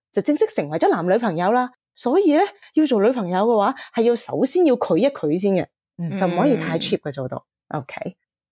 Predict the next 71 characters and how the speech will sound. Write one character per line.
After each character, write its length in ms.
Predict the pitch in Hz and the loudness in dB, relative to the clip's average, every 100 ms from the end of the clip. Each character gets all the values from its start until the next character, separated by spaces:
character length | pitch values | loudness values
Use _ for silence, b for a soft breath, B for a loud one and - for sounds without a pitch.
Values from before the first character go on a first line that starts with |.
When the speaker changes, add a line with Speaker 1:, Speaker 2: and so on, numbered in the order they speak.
| _ _ | _ _
Speaker 1:
佢 100 | - 254 | -2 2
哋 140 | 220 | 2
成 140 | 180 | 0
為 140 | 160 156 | -2 2
咗 320 | 190 277 - 185 | 4 4 2 -2
男 140 | 156 | 0
女 80 | 160 | 0
朋 160 | 202 165 | 0 -2
友 120 | 147 | 0
之 140 | 170 247 | 2 2
後， 160 | 175 | 2
就 240 | 165 165 165 | 2 2 4
會 120 | 170 | 4
即 80 | 226 | 2
係 80 | |
好 100 | 190 | 2
似 300 | 190 180 160 B B - | 0 2 0 B B -4
普 120 | 175 | 0
通 140 | 277 | 2
情 200 | 277 156 | 0 -2
侶 120 | 151 175 | 0 2
噉 160 | 196 | 2
啊， 120 | 240 190 | 2 2
約 160 | 196 | 2
會 240 | - 175 185 | 2 2 2
啊、 200 | 185 196 | 2 0
食 120 | 180 | -2
飯 340 | - 160 165 | -2 0 2
啊， 300 | 170 175 180 | 2 2 0
同 140 | 180 139 | 0 -2
埋 280 | 135 139 B B - | -2 -2 B B 0
去， 220 | 180 185 | 2 4
呃， 160 | 156 | 0
上 140 | 147 175 | 0 0
去 80 | - | 2
食 60 | |
拉 120 | 190 202 | 2 2
麵 140 | 175 139 | -2 -2
噉 60 | 143 | -2
樣 180 | 170 175 | 0 2
啦， 280 | 185 180 | 2 2
噉 260 | 175 151 180 | 0 0 0
都 100 | 214 | 2
係 140 | 202 | 0
好 100 | 151 | -2
normal 300 | 165 196 180 | 0 2 2
嘅 100 | 131 | 0
情 160 | 151 139 | -2 -2
侶 160 | 143 147 | 0 0
嘅 60 | |
行 120 | 143 127 | 0 -4
為 160 | 123 | -2
啦。 340 | 160 185 143 - | 0 2 0 -2
Speaker 2:
嗯 260 | 202 180 190 | -2 0 2
哼。 260 | 196 165 208 _ - | 0 -2 -8 _ -2
Speaker 1:
呃， 180 | 185 | 0
佢 140 | 175 196 | 2 2
一 40 | |
路 120 | 190 185 | 2 2
都 100 | 247 | 2
唔 100 | 170 | 0
知 180 | - 220 | -4 0
道 140 | 175 | 0
阿 160 | 151 165 | 0 -2
朴 160 | - | -2
成 220 | 175 139 147 | -6 -4 0
忠 160 | 240 | 0
原 140 | 196 135 | 0 -4
來 120 | 123 | -6
出 160 | - | -2
面 280 | 240 202 143 | 2 2 0